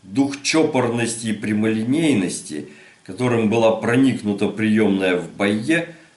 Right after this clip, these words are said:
вновь оживал в его собственном доме и сказывался даже в плафонах с круглыми лепными украшениями и арабесками в виде длинных,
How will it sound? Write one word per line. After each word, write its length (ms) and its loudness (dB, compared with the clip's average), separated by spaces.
вновь 720 0
оживал 500 2
в 60 -4
его 260 0
собственном 880 -2
доме 280 4
и 40 0
сказывался 680 2
даже 280 2
в 160 -6
плафонах 840 0
с 140 -8
круглыми 720 -2
лепными 600 0
украшениями 840 0
и 40 2
арабесками 720 2
в 60 -2
виде 220 0
длинных, 400 0